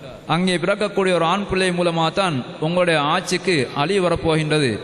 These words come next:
என்ற செய்தியை அந்த சாஸ்திரம் சொல்லக்கூடிய ஒருவர் சொன்னதாக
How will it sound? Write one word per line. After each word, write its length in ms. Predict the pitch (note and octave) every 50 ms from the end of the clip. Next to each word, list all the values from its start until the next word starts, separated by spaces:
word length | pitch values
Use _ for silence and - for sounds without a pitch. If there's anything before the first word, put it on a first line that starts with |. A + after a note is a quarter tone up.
| - - -
என்ற 200 | D3 D3+ D3 C#3+
செய்தியை 680 | - - E3+ F3+ F3+ E3+ F3 F#3+ F3+ C#3+ A2 G2+ - - - - - - - - -
அந்த 220 | D3 D3+ D3+ C#3+
சாஸ்திரம் 520 | C3+ - - D#3+ F3 G3+ - - F#3+ F3+ E3
சொல்லக்கூடிய 680 | - E3+ E3 E3 D#3+ - E3+ E3 D#3 D3+ C#3 A2+ G2+ - - - -
ஒருவர் 320 | D3 D#3 E3 F3 E3 D3
சொன்னதாக 680 | C3 - E3+ E3+ F#3 F3+ E3+ D#3 D3+ E3+ F#3 D#3+ B2 A2+